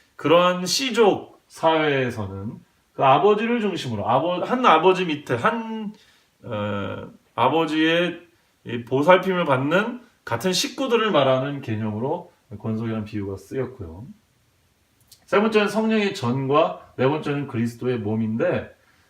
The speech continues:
에, 이 둘 다 약간 집에 대한 어떤 개념을 갖고 있습니다. 물론 그리스도의 몸은 그 자체로 그냥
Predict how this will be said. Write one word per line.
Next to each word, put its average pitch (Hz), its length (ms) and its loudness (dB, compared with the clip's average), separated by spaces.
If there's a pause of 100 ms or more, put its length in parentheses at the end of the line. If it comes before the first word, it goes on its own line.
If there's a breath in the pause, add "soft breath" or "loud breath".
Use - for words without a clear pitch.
(140)
에, 104 760 -4
이 180 140 -4
둘 165 220 0
다 185 380 4 (160)
약간 156 220 -2
집에 190 560 4
대한 202 580 4
어떤 135 260 -6
개념을 127 380 -2
갖고 113 260 -6
있습니다. 92 380 -12 (300 soft breath)
물론 180 260 0
그리스도의 185 500 0
몸은 139 480 0 (400)
그 151 140 -2
자체로 151 400 2
그냥 139 420 0